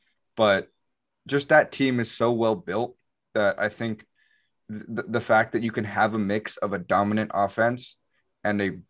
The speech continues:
dominant defense, like, that's, we've seen time and time again, you're not gonna win an N B A Finals if you're not a top ten defense. And that's part of the reason, again, the Nets were shorthanded, but that the Bucks beat the Nets is when it comes playoff time,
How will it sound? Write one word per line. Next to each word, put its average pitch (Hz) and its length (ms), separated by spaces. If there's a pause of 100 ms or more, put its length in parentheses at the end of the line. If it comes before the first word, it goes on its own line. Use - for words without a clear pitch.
(140)
dominant 104 440
defense, 123 480
like, 107 140
that's, 127 320 (420)
we've 139 160
seen 127 480
time 131 240
and 123 100
time 120 220
again, 104 480
you're 107 200
not 113 200
gonna 117 180
win 110 220 (140)
an 107 100
N 104 140
B 107 100
A 104 60
Finals 98 420
if 104 160
you're 98 80
not 98 160
a 98 40
top - 280
ten 92 220
defense. 76 500 (320)
And 110 160
that's 120 140
part 131 200
of 131 60
the 127 60
reason, 131 480 (680)
again, 113 460
the 113 100
Nets 110 300
were - 80
shorthanded, 107 760
but 101 240 (160)
that - 160
the - 60
Bucks 117 520 (220)
beat 143 220
the 110 80
Nets 82 400
is 101 340 (840)
when 123 200
it - 140
comes 147 300
playoff 156 420
time, 175 360